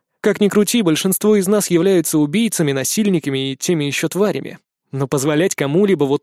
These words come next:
так с собой разговаривать я не собирался. Меня считают трупом? Отлично! Трупы не ведают правил. За движения, что мне удались, Густав бы обязательно одобрительно похлопал по плечу и выдумал новое испытание, еще труднее.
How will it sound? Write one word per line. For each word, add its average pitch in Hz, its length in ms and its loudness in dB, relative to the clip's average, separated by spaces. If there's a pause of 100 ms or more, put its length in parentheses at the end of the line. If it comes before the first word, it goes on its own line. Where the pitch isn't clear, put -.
так 180 200 -2
с - 60 -4
собой 143 340 0
разговаривать 139 720 -2
я 135 140 -4
не 131 100 -4
собирался. 151 680 -4 (600)
Меня 160 260 0
считают 277 480 0
трупом? 202 440 2 (340)
Отлично! 175 840 2 (320)
Трупы 285 320 4
не 302 120 4
ведают 160 380 2
правил. 202 400 0 (800)
За 151 160 2
движения, 269 420 4
что 254 180 0
мне 247 120 4
удались, 240 480 4 (200)
Густав 185 440 2
бы 185 200 4
обязательно 165 680 2
одобрительно 139 540 -2
похлопал 147 420 -2
по 156 100 -4
плечу - 460 -6 (400)
и 156 80 0
выдумал 302 420 4
новое 170 440 2
испытание, - 580 -8 (320)
еще 160 400 0
труднее. 143 540 -4